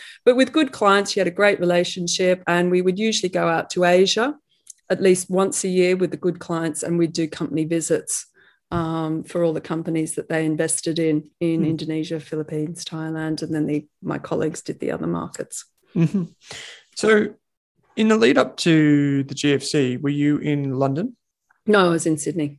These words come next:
Speaker 2: You were back in Sydney. Okay.
Speaker 1: Yeah.
Speaker 2: So a lot of people that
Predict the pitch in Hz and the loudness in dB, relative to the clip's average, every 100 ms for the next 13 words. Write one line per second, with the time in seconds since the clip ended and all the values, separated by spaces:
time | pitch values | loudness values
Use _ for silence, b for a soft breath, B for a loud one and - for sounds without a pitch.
0 | _ - 151 143 143 139 143 139 131 - | _ -4 -2 0 0 -2 -4 -4 -6 -4
1 | 151 147 - - B B B - 190 180 | -6 -2 -2 -2 B B B 2 6 6
2 | 185 180 - _ _ _ _ _ _ _ | 6 2 -2 _ _ _ _ _ _ _
3 | _ - 180 254 294 294 262 214 156 143 | _ -2 2 2 2 0 2 2 4 4
4 | 131 - | 2 -4